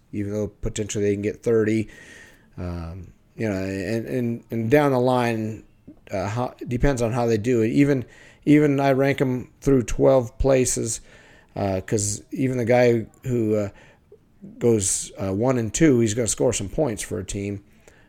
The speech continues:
Uh, so if you get a bunch of guys winning one or two matches that don't place, you, that's, you know, like a state medalist sometimes. Uh, so in the end, what that does gives me a point system to determine our rankings, and, um,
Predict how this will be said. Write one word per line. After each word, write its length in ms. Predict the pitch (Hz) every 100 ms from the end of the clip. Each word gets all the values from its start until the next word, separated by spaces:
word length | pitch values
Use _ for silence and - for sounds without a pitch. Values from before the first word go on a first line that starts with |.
| _
Uh, 300 | 98 90 87
so 120 | 95
if 80 | 110
you 60 | 107
get 120 | 110
a 40 |
bunch 340 | 98 107 143 131
of 60 |
guys 240 | 123 123 113
winning 460 | 120 123 120 117
one 100 | 117
or 80 | 120
two 160 | 110 131
matches 460 | 117 143 131 131
that 80 | 104
don't 200 | 107 104
place, 540 | - 180 135 131 - 127
you, 360 | 113 - 76 82
that's, 560 | 107 120 - - - _ _
you 100 | 139
know, 160 | 113
like 220 | 104 107 110
a 60 |
state 240 | 110 120 98
medalist 440 | 131 143 92 -
sometimes. 600 | - 95 95 92 87 98 - _ _ - _ _ _ _
Uh, 280 | - - 57 -
so 520 | - - 147 127 131 - -
in 160 | 156
the 160 | 170 156
end, 180 | 180 160
what 100 | 147
that 160 | 147 131
does 220 | 151 123
gives 180 | 143 135
me 120 | 135
a 40 |
point 320 | 120 147 151
system 380 | - 147 - 143
to 180 | 131 120
determine 960 | 110 110 139 135 127 120 117 117 117 117
our 140 | 120
rankings, 640 | 120 131 143 143 143 147 123
and, 140 | 101 - - - - _ _
um, 600 | - 98 95 90 92 87